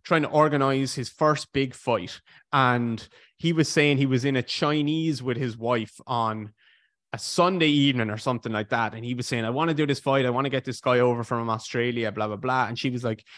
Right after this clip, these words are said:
"You're all fucking talk. Why don't you just do it?" So he was telling the story, and, but the details that he added in were like,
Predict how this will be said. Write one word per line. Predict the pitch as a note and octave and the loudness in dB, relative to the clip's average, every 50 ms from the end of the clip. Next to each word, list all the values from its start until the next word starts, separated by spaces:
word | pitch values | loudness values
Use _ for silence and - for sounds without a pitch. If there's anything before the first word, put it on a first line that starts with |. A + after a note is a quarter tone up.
| - - _ _ _ | -20 -20 _ _ _
"You're | - G#3 A3 A3+ | 4 6 6 8
all | A3+ G#3+ F#3+ | 8 6 4
fucking | - F3+ F3+ - E3+ C#3+ | 4 0 0 2 0 2
talk. | - D3 C#3 C3 B2+ A#2 - - - | 4 6 6 6 6 4 0 -2 0
Why | C#3+ D#3+ E3+ | 2 2 4
don't | E3+ E3 D3 - | 2 0 0 -2
you | D3 | -2
just | B2 C3 B2+ - - | -2 -2 -2 -2 -2
do | C#3+ C#3+ C#3 B2 | 0 0 2 2
it?" | A2 - - _ - _ _ | 0 -2 -6 _ -20 _ _
So | - - C#3 C3 B2 A#2 - - _ _ | -4 -2 0 0 0 -2 -6 -16 _ _
he | - C#3+ C#3 | 0 0 0
was | C3 C3+ - | 0 -2 -4
telling | - E3 E3+ F3 E3 | 0 0 0 2 0
the | C#3+ | -2
story, | B2+ - - D#3 D3 D3 C#3 C3 B2 - - | -4 -4 -4 -2 -2 0 -2 -2 -4 -6 -6
and, | B2 B2+ B2 A2+ - - | -6 -6 -6 -6 -4 -2
but | E3+ D3+ - - _ _ _ _ _ _ _ _ - - | -2 -2 -2 -4 _ _ _ _ _ _ _ _ -8 -4
the | E3 D#3 | -2 -2
details | - - G#3 A#3 A#3+ - F#3+ D#3 D3 C#3 B2+ A#2+ | -2 -2 -2 -2 -2 0 2 2 2 2 0 -2
that | - C#3 C3+ | -2 -2 0
he | C#3 C#3+ B2+ | 0 -2 0
added | - C#3 C3+ C3+ B2 A#2 B2 | 2 4 4 4 2 0 -2
in | D3+ F3+ D#3 B2 | -2 -2 -2 -2
were | A2+ A#2 A#2 | -2 -2 -2
like, | A2+ A2+ A2+ - _ | -2 -4 -6 -8 _